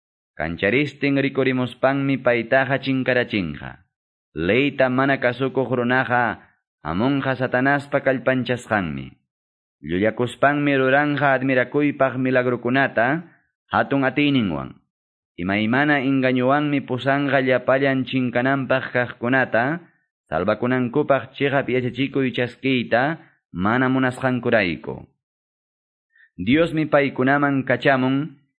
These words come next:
ingañaqninkuta llulla kaqkunapi kriyinankupaq. Llapallankum chiqappi mana kriyispanku, mana allinkunamantaraq kusikunku.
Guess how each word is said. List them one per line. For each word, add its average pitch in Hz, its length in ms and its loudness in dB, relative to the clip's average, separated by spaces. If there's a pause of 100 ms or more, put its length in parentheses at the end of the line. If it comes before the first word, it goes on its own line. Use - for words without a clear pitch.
(120)
ingañaqninkuta 135 1080 0 (520)
llulla 127 320 2
kaqkunapi 135 720 -2
kriyinankupaq. 113 920 -2 (760)
Llapallankum 131 800 0
chiqappi 135 600 -2
mana 131 360 0
kriyispanku, 127 1040 -2 (340)
mana 117 460 0
allinkunamantaraq 131 1120 0
kusikunku. 110 880 -4